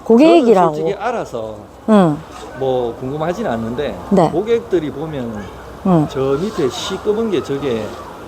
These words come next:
Speaker 2: 뭘까 궁금할 것 같거든요.
Speaker 1: 아, 저 배수캡이요.
Speaker 2: 배수캡.
Speaker 1: 저게 이제 물이 빠지는 구멍에도, 아, 배수캡이 왜 들어가냐면 물이 빠지는 구멍이 원래는 좀 커요.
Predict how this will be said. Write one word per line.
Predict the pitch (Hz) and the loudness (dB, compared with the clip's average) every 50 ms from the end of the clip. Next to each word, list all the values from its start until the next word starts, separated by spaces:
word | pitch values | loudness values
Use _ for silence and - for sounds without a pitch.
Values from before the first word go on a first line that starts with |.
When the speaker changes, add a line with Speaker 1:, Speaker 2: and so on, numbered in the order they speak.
| - - - - 110 | -18 -16 -16 -8 -4
Speaker 2:
뭘까 | 113 120 123 123 117 - 180 185 185 185 190 185 190 185 156 - - - | -2 0 0 0 0 -2 -2 -2 0 0 0 0 -2 -2 -4 -6 -8 -10
궁금할 | 123 120 127 143 170 190 - | -10 -8 -6 -6 -6 -4 -4
것 | - 208 | -4 -4
같거든요. | 156 110 - - - - - - - | -4 -4 -6 -8 -10 -12 -8 -2 0
Speaker 1:
아, | 170 165 170 175 185 190 220 226 220 240 254 240 233 240 233 262 - - - - - | 2 4 4 4 4 2 2 2 4 4 4 4 2 0 0 -2 -4 -6 -12 -14 0
저 | - 254 247 | 2 2 4
배수캡이요. | - 262 247 - - - 254 208 170 165 170 - 156 - - - - - - - - - - | 6 6 4 4 4 2 2 4 4 2 0 -2 -4 -10 -16 -20 -20 -20 -20 -20 -20 -20 -20
Speaker 2:
배수캡. | - 117 - - - | -18 -18 -18 -2 2
Speaker 1:
저게 | 254 247 240 247 226 | 6 8 8 8 8
이제 | 202 180 202 196 | 8 6 6 4
물이 | 220 208 185 214 254 285 349 359 - - | 4 4 6 6 8 8 8 6 6 4
빠지는 | - 359 370 - 427 466 466 392 320 262 240 233 233 226 220 202 185 180 - | 2 2 2 4 4 6 6 8 8 8 8 6 6 6 6 4 4 2 2
구멍에도, | - 214 208 226 240 254 254 240 214 196 190 185 170 185 170 170 170 175 170 165 151 151 - - - - - | 4 6 8 8 8 8 8 8 6 6 4 4 4 6 6 8 8 8 8 6 6 2 -2 -10 -16 -6 0
아, | - - - | 2 2 2
배수캡이 | 208 - 254 247 - - - 539 539 - 403 262 196 | 6 4 4 4 4 2 4 6 6 8 8 8 10
왜 | 180 190 190 | 8 8 8
들어가냐면 | 196 277 320 302 320 311 320 320 311 262 208 180 180 180 175 165 151 147 - - - - - - - - | 8 6 6 6 4 4 4 4 4 4 4 4 4 2 2 2 0 -4 -6 -10 -16 -18 -18 -16 0 4
물이 | 208 240 320 415 - | 6 8 8 8 8
빠지는 | - 359 359 330 359 349 311 247 | 8 6 6 6 6 4 4 4
구멍이 | - 226 220 240 254 240 | 6 6 6 6 6 6
원래는 | 190 165 185 202 254 311 277 226 208 | 6 6 6 6 8 8 6 6 4
좀 | - 233 214 208 | 4 2 2 2
커요. | - - - 523 453 330 277 269 262 208 160 151 | 0 0 2 4 6 8 8 8 6 6 4 2